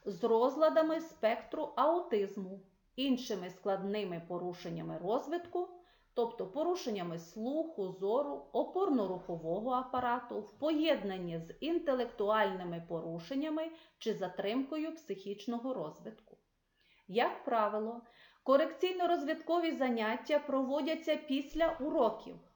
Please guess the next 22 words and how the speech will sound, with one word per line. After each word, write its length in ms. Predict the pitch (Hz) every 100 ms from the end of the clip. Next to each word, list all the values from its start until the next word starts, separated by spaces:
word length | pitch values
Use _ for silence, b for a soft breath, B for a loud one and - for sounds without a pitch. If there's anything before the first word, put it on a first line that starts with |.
| _
Однак, 640 | 233 254 247 196 156 - -
якщо 420 | 202 214 - 302
учень 540 | 254 220 190 - 220 208
з 60 |
особливими 640 | 202 - 233 294 330 233 180
освітніми 640 | 180 - 269 - 214 175
потребами 640 | 170 170 170 165 185 196 220 b b b _
навчається 960 | 202 302 330 - 202 185 170 170 - 180 b b b b 170
за 420 | 175 262 220 - -
індивідуальним 840 | 240 254 254 254 311 349 403 311 226
навчальним 580 | 208 202 240 240 202 196
планом 480 | 214 220 196 170
і 60 | 180
програмою, 800 | 175 170 - 214 359 320 196 - b b b _
то 100 | 233
корекційно-розвиткові 1400 | 233 220 196 - 262 349 370 339 269 269 - 262 240 226
заняття 680 | 220 196 175 170 - 151 -
можна 380 | 226 349 311 294
проводити 640 | 233 220 277 294 - 285
за 140 | 220
рахунок 560 | 214 208 214 196 160 -
часу, 680 | 214 196 220 - 349 403